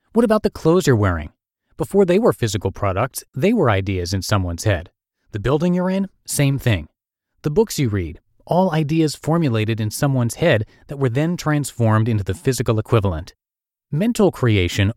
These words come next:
always precedes physical creation. Consequently, the planning process, the setup, is actually far more important than the work itself. Without the proper setup, it doesn't matter how hard you work. As Stephen Covey has said,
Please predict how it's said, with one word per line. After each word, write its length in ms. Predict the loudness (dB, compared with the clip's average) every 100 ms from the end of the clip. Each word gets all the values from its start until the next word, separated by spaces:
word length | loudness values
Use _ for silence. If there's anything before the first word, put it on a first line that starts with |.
| _
always 440 | 0 2 2 -2 -6
precedes 640 | -6 -6 0 0 0 0
physical 400 | 2 2 2 0
creation. 600 | 0 0 0 -2 -6 -8 _ _ _ _ -2
Consequently, 680 | 0 0 0 0 0 0
the 100 | -2
planning 400 | -4 -2 0 0
process, 600 | 0 -2 -2 -8 -8 -10 -12 -8
the 80 | -6
setup, 460 | -2 0 0 -4 -12
is 120 | -8 -6
actually 380 | -6 -4 -4
far 400 | -4 -4 -2 0
more 220 | 2 2 0
important 420 | 0 -2 -2 -2
than 120 | -2
the 80 | -2
work 220 | -4 -6
itself. 460 | -4 0 2 0 _ _ _ _ _ -8
Without 260 | -4 -2 -4
the 80 |
proper 320 | -4 -2 -2 -4
setup, 460 | -2 -2 -2 -4
it 80 | -4
doesn't 260 | -2 0 -2
matter 300 | -2 0 2
how 180 | 2
hard 260 | 2 0 0
you 80 | -2
work. 360 | -4 -12 -18 _ _ _ _ _
As 140 | -6 -4
Stephen 340 | 0 0 0
Covey 360 | 0 2 2 2
has 180 | 0 -2
said, 340 | -4 -4